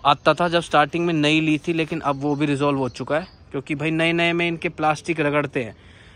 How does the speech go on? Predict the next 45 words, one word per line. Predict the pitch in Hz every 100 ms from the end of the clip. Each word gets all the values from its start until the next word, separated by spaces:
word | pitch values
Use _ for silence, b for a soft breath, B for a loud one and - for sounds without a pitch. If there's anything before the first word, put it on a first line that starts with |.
| B -
फिर | 165
बाद | 160 160 165
में | 170
थोड़ी | 160 165
मिट्टी | 165 - 165
विट्टी | 160 156
चली | 156 156 151
जाती | 147 - 151
है |
इनमें, | 143 143 139
प्लास्टिक | 143 135 - 139 -
के | 139
बीच | 131 131 -
में | 135 131
गैप्स | 131 131 123 131
वगैरह | 127 135
में | 170
ना, | 202 147 - -
तो | 151
वो, | 147
वो | 139 147 156
भी | 160
ठीक | 143
हो | 127
जाते | 113 101 95
हैं। | 98 - B B B B B B B B - 156
तो | 160 156
एक | 156 -
कल | 175 180
का | 196 180
सीजन, | 180 175 185
एक | 170 -
कल | 175 170
का | 185
वो | 180 170
बताऊँ | 156 165 165
आपको | 156 165
इंसिडेंट, | 156 165 160 160
भाई | 151 156
कॉलेज | 147 147 156 165
से | 165
आ | 147
रहा | 151
था | 175
मैं, | 196